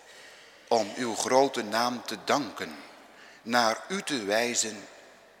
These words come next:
u te erkennen, uw naam te belijden, dat we hier mogen zijn, zitten en staan voor uw heilig aangezicht.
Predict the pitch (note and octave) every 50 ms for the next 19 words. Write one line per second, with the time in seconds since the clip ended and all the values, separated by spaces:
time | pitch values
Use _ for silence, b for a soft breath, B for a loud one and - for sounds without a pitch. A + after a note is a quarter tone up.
0 | - _ _ _ _ _ _ _ _ _ _ _ - E3 F3+ - D3 C3 - B2+
1 | B2 - - - B2 A#2 A2 G#2+ G#2 F#2+ F2+ F2 D#2+ B B B B B B B
2 | B B - - C3+ B2 A2+ G#2 G2 F#2+ G#2 G#2+ A2 A2 G#2 G#2 G2 - G#2 F2
3 | F#2+ F#2+ F#2 F#2 F#2 F#2 F2+ F2+ F2+ F2 E2 D#2 B B B B B B B B
4 | - - G2+ F#2 - - F#2 F2 E2 E2+ G#2 C3 D#3+ E3+ E3+ D3 D3 D3+ C#3+ C#3
5 | C3+ A#2+ - A#2 G#2 F2+ F#2 G2 G#2+ A2 G#2+ G2+ G2+ F#2+ F#2 F2+ B B B B
6 | B B B - A#2 - - - D#3 D3+ - D3 C#3 - - B2 A#2 A2 G2+ -
7 | - - - - A#2+ G#2+ G#2 G2+ G2 F#2 - - F#2 F2+ F2 E2+ - - B2+ B2+
8 | A#2 A2 G2 A2+ A2 A2 G#2 A2 G#2 - - G#2 G2 F#2 - - - E2+ - E2
9 | D#2 - -